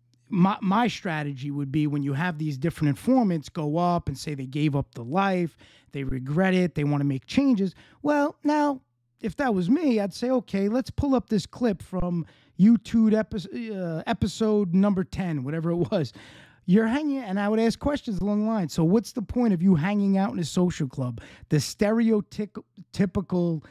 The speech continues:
environment where they try to say organized crime members hang out and, and come up with these master plans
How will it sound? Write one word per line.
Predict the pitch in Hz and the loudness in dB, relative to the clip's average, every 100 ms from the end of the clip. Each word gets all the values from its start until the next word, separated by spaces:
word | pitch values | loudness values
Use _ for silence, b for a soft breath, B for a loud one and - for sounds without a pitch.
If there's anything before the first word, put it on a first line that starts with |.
| B - | B 0
environment | 165 147 175 175 175 165 147 123 110 - | 2 2 2 0 -2 -4 -6 -8 -14 -14
where | 143 | -10
they | 147 143 | -6 -8
try | - 175 165 | -4 -2 -2
to | 151 | -2
say | - 165 151 | -4 -4 0
organized | 156 170 170 165 151 | 0 -2 -2 -4 -6
crime | - 160 165 | -4 -2 0
members | 160 156 160 147 B B | 0 0 -2 -4 B B
hang | - 165 170 170 165 | -8 -4 0 0 0
out | 165 165 170 b b - | 0 0 -2 b b -10
and, | 147 151 | -8 -6
and | - 147 139 139 | -6 -4 -4 -6
come | - 175 | -4 -2
up | 151 | -2
with | 156 | -8
these | 156 139 | -8 -4
master | 151 156 151 - 160 | -2 -2 -4 -6 -10
plans | - - 156 151 151 139 | -4 -4 -2 -4 -4 -4